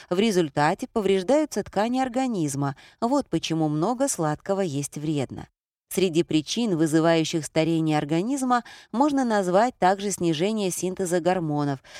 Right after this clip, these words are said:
старение межклеточного пространства, запуск клеточного апоптоза —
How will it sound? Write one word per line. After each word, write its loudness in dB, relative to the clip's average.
старение 0
межклеточного -2
пространства, -4
запуск 0
клеточного 2
апоптоза — 0